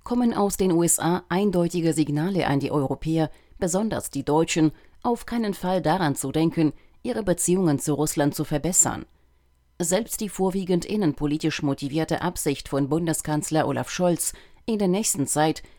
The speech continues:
ein Gespräch mit dem russischen Präsidenten Wladimir Putin zu suchen,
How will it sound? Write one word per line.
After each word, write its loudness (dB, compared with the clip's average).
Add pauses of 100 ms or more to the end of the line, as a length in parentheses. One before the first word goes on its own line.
(160)
ein 0
Gespräch -4
mit 0
dem -2
russischen -2
Präsidenten 0
Wladimir 2
Putin -2
zu -6
suchen, -2